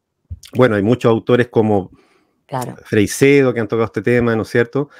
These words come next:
Speaker 1: ¿Qué opinas tú? A ver, estimada Sol.
Speaker 2: Vamos a ver, primero hay que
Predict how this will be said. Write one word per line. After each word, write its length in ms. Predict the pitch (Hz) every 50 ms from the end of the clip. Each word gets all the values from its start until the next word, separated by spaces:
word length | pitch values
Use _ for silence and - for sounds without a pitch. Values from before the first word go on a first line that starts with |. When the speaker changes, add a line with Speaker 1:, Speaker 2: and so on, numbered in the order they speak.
| - - _ _ _ _ _ _ _ _ _ _
Speaker 1:
¿Qué 100 | - 220
opinas 260 | 233 214 185 156 95
tú? 140 | 85 107 95
A 60 | 95
ver, 280 | 107 123 135 139 135 123 -
estimada 840 | 120 - - 120 117 117 113 110 107 101 98 92 85 85 85 _ _ _
Sol. 400 | - - - - 107 78 65 - _ _ _ _ _ _ _ _ _ _ - - - _ _ _ _ _ -
Speaker 2:
Vamos 260 | 175 170 170 170 170
a 100 | 190 160
ver, 180 | 147 143 139 139
primero 600 | 143 135 143 151 160 180 208 226 233 - - - -
hay 220 | 139 139 147 139
que 360 | 143 165 170 170 170 165 165